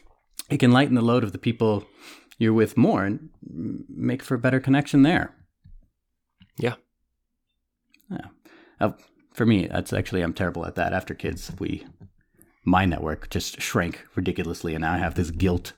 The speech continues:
Speaker 1: about ever going out without my wife or kids. I've, I'm working on it. So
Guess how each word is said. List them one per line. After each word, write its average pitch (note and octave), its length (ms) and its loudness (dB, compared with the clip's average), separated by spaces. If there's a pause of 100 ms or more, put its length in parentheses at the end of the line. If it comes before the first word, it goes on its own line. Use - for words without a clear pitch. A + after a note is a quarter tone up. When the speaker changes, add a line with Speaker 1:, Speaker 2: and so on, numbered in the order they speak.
(100)
Speaker 1:
about F2 240 -2
ever E2 320 -4 (580)
going G2 320 2
out E2+ 220 0 (380)
without F#2+ 500 2
my F2 160 -2
wife D#2 240 -6
or C#2+ 60 -10
kids. D2+ 320 -8
I've, - 220 -14 (460)
I'm G2 80 -6
working F2+ 340 -6
on D#2 160 -6
it. - 200 -10
So - 100 -14